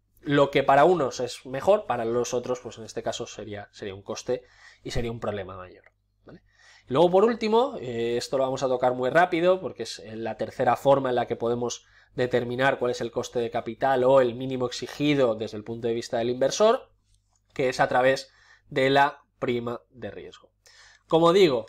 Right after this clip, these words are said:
pues se trata de sumarle el coste o al coste de la deuda una prima de riesgo, ni más ni menos. Es decir, el coste extra que la empresa paga por financiarse en los mercados financieros.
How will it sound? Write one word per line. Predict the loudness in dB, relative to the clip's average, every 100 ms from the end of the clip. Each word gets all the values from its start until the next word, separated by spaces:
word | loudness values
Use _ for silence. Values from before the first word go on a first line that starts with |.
| _
pues | -8 -6
se | -6 -6 -2
trata | 2 4
de | 2
sumarle | 2 2 2 2
el | -6 -2
coste | 2 2 0 -2 0 0
o | 0 0
al | -2 2
coste | 2 4 0
de | 2
la | 4
deuda | 6 4 4 2 -2 _
una | -8 -6
prima | -4 -6 -8
de | -12
riesgo, | -14 -12 -14 _ _
ni | -14
más | -10 -10 -10
ni | -14
menos. | -14 -16 -20 _ _ _ -20 -20 _
Es | 0
decir, | 0 0 -2
el | 0
coste | 2 2 4 2
extra | 2 0 -2
que | -2
la | -4
empresa | -4 -4 0 2
paga | 4 2 2
por | -4
financiarse | -8 -12 -8 -2 -2 -2 -2
en |
los | -4 -6
mercados | -8 -4 -2 -4
financieros. | -8 -14 -14 -16 -16 _